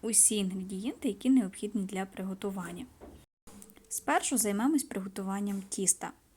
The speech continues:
Це також робиться все дуже легко. Так як тісто ми готуємо солене, ми додаємо в яйці одну чайну ложку солі, перець за смаком. Далі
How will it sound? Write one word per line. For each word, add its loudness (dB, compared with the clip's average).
Це -10
також -6
робиться -8
все -8
дуже -8
легко. -8
Так -6
як -4
тісто -6
ми -2
готуємо -4
солене, -4
ми -2
додаємо -4
в -8
яйці 0
одну -4
чайну -4
ложку -8
солі, 0
перець 2
за 0
смаком. 0
Далі 2